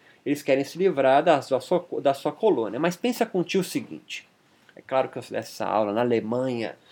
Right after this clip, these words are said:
ou na França, países que nunca foram colonizados, mas colonizaram outros. Eu teria que gastar mais saliva pra explicar o que é <laughs> ter o, o, qual é o sentimento de ser colonizado. Mas a gente brasileiro,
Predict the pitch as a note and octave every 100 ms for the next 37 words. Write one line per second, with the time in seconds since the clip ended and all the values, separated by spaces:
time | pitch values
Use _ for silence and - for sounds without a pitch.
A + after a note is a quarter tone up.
0 | - - _ - A2+ G#2+ - - - D3
1 | C#3+ - - F2 C2 - G#2 B2 B2+ -
2 | C3 B2 D#3 E3 C#3+ - C#3+ C#3+ C#3 C#3+
3 | C3+ A#2+ G#2+ B2+ A2+ A#2 A#2 - D3 C#3
4 | C3+ A#2 C#3 C3 B2+ E3+ D#3 - - -
5 | - - - _ A#2+ B2+ C3+ C3 C#3 -
6 | - B2+ C3 C3 - D3+ B2 C#3 B2+ A#2+
7 | A#2 - B2 - C#3+ B2 C3+ C#3+ C#3+ -
8 | _ _ D#3+ - - D3 C#3 F3+ E3+ -
9 | _ _ - E3 - - _ - E3+ D#3+
10 | D#3 D3 D#3 D#3 E3+ F#3+ F3+ - F#3 F#3
11 | - D3+ C#3+ F#3 F3 C#3 B2 - D3+ -
12 | D3+ C#3+ E3+ A#2+ A#2 G#2+ G#2 A3 F4+ D#4
13 | A#3+ A3+ A3 E3+ F3+ G3+ A#3+ E3 F3+ -